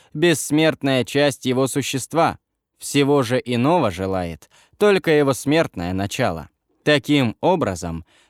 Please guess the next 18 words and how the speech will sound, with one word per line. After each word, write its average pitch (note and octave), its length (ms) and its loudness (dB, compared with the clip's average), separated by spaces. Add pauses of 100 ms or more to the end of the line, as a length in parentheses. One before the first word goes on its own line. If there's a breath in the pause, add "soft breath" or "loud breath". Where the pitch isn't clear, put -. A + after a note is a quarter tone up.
то G#3+ 180 4
живое E3 680 2 (220 soft breath)
или D#3 220 4
даже D3 280 2
пламенное D3 800 2
вожделение, C3 720 0
с - 80 -12
каким B2 280 -2
мужчина C3 460 0
смотрит C3+ 500 -2
на C3 120 0
какую-нибудь B2+ 720 0
определённую A#2 800 0
женщину, F#2 680 -4 (400 soft breath)
представляет D#3 760 2
собой C#3+ 500 0 (200 soft breath)
непосредственный C3 1040 0
залог G#2+ 540 0